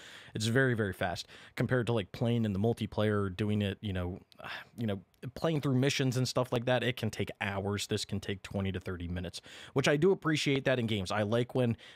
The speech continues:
there is a way that you can, you know, play the game quote unquote legitimately or play through, and, and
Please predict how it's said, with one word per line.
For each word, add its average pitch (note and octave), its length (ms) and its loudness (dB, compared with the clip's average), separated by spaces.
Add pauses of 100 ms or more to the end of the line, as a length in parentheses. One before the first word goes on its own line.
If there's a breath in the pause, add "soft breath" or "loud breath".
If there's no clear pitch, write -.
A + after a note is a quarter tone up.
(140 loud breath)
there C3 200 4
is C3 220 2
a D#3 80 4
way D3 400 4
that A#2+ 260 0
you A#2+ 120 2
can, G#2 300 0 (180)
you B2 80 4
know, G#2 280 0 (520)
play C3 300 2
the A#2+ 80 0
game A#2 240 2
quote A#2 260 0
unquote A2+ 300 0
legitimately A2+ 680 0
or F#2 80 -4
play B2 340 0
through, A2+ 440 0
and, G2 120 -4
and G2+ 280 2